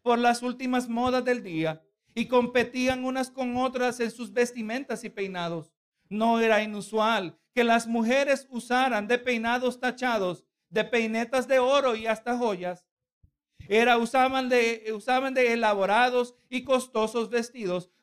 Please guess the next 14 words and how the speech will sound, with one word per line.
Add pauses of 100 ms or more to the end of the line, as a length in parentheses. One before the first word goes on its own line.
con
el
fin
de
impresionar
a
otras." (840)
Una
mujer
cristiana
con
un
esposo
incrédulo